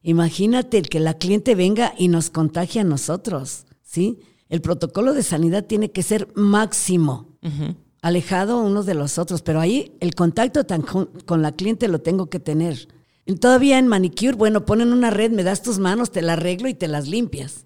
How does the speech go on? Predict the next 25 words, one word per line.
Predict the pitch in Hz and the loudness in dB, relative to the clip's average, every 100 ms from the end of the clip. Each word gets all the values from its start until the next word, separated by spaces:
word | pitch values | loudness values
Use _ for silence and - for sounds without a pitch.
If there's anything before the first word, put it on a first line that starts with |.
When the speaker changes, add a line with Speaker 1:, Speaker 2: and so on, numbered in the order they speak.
| - | -14
Speaker 2:
Sí. | 165 175 - _ _ | -10 -10 -12 _ _
Speaker 1:
Sí, | - 226 226 | -8 0 2
en | 175 | 2
el | - | 0
cabello | 175 165 196 233 214 | -2 2 2 2 2
también | 160 175 202 | 0 0 0
alejadito, | 170 143 165 170 185 - | -2 -2 -4 -2 -4 0
pero | 170 165 | 2 4
en | 165 160 | 4 0
párpados, | 170 175 165 - 226 285 - - _ | -2 -2 -2 -2 2 0 -2 -8 _
en | - 165 | 0 0
cejas, | - 160 - 226 - _ | 2 -2 -2 -6 -6 _
tienes | 185 233 - | -2 0 0
que | 196 | 0
acercarte, | - 165 - 180 - 196 | 2 -2 0 -2 0 -2
si | - | 0
no, | 170 | 2
no | 196 202 | 2 2
la | 170 | 0
ves, | 147 190 - | 0 -2 -2
por | 165 170 | -2 0
muchos | 190 247 220 160 | 0 0 -2 0
aumentos | 156 180 190 190 | 0 0 -2 -6
que | - | -6
tengas. | 139 151 196 131 120 | -6 -4 -4 -6 -10